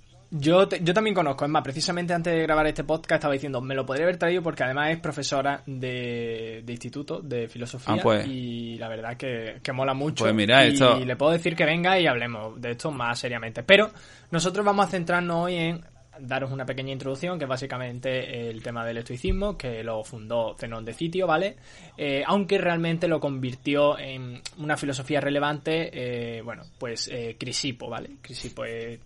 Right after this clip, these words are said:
Speaker 1: bueno, pues estaba dentro de la escuela y, y básicamente este muchacho, como la verdad que se le daba muy bien el hablar, tenía mucho talento dialéctico, pues básicamente consiguió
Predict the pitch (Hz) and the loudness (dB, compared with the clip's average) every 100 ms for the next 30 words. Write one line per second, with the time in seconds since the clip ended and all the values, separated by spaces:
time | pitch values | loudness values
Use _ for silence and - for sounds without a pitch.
0 | - - 117 - 113 139 - 120 120 127 | -16 -16 -16 -18 -18 -16 -8 -6 -4 -6
1 | 123 123 123 120 147 151 190 - - - | -6 -4 -4 -4 0 0 0 -10 -20 -20
2 | - - - 196 180 180 175 165 156 147 | -20 -18 -4 4 8 8 8 8 8 4
3 | 139 147 147 160 165 151 151 151 147 147 | 2 2 2 2 0 0 -2 0 0 0
4 | 139 147 143 139 139 156 - 170 - - | -2 -2 -2 -2 0 0 0 -4 -6 -20
5 | - - 151 135 131 127 127 127 131 131 | -20 -8 -6 -2 -2 0 0 0 0 0
6 | 127 123 143 139 - 135 135 139 135 135 | -2 0 -2 -2 -4 0 2 0 -2 -4
7 | 135 135 135 151 165 - - - 120 120 | -4 0 2 2 0 -2 -18 -12 -8 -6
8 | 120 123 135 127 120 131 127 123 120 139 | -6 -6 -4 -4 -6 -6 -8 -8 -6 -8
9 | - 139 156 - - - - - - 170 | -8 -10 -10 -12 -20 -20 -20 -20 0 4
10 | 165 151 147 139 135 139 143 156 160 160 | 4 4 2 2 0 0 6 6 6 0
11 | 151 151 151 139 143 139 143 147 | 0 -2 -2 -2 -2 0 2 2